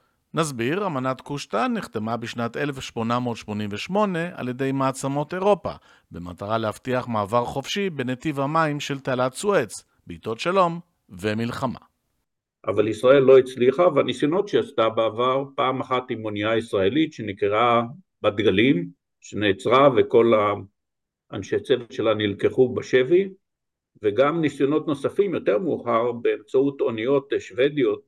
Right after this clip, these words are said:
Speaker 2: אה, נקראו בשם האחיות אינגה, אה, גם הם לא עזרו, והמצרים עצרו את האוניות ואת המטען שלהם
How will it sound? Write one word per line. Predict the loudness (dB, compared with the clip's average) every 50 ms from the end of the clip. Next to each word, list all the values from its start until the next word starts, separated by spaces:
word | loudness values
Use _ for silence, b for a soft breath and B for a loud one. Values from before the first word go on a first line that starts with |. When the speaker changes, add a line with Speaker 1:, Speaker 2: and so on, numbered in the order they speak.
| _
Speaker 2:
אה, | -6 -4 -4 -4 -6 -6 -8
נקראו | -10 -14 -16 _ -6 -2 2 2 4 4
בשם | 2 2 2 2 0 0 0 -2
האחיות | -6 -4 0 2 2 4 6 4 4 2 0
אינגה, | -2 0 0 2 4 2 2 2 0 -6 _ _ _ _ _ _ _ _ _ _ -8
אה, | -4 -2 0 0 0 2
גם | 2 2 2 4
הם | 2 2 4 6
לא | 6 6 6
עזרו, | 6 4 2 2 4 4 4 2 2
והמצרים | 2 2 2 2 0 0 -2 -2 -4 -8 -4 2 2 2 2 2 0 -2
עצרו | -4 -4 -2 2 2 2
את | 2 2
האוניות | 0 0 0 0 0 2 2 2 2 0 -2 -4
ואת | -2 0 0 2 0 -2 -4 -4 -6 -6 -4 -6
המטען | -4 -4 -4 -2 -2 -2 -2 -2
שלהם | -2 -2 -2 -2 -2 -4